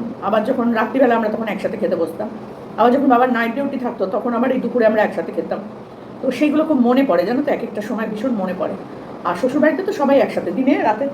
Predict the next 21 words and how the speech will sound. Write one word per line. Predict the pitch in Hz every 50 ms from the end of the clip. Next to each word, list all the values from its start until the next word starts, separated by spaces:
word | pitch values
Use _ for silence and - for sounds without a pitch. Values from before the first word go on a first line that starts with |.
| - - 214
দুবেলায়, | 269 - 220 160 - 113 - - - - - - - - - - - 226
দুবেলায় | 208 - - 254 233 262 277 302
একসাথে | 262 190 - - 170 - 160 -
খেতাম | - - - 135
আমরা। | - - - - - - - - - - - - - -
তো | 277
সেগুলো | - 320 285 285 302 311 294 277 - - - - -
এখন | - 269 311 277
একা | 277 262 262 262 277
হয়ে | 277 277 277
গিয়ে | 240 254 285 294
না, | 294 - - -
খুব | 254
মনে | 226 226 208 196 -
পড়ে | 165 151 156
সেই | - - 156 -
দিনগুলো। | - 156 156 135 123 113 - - - - - - - -
কিন্তু | - 220 240
কী | 220 - 254 233
করবো | - 262 247 220 262
বলো, | 214 233 240 262 320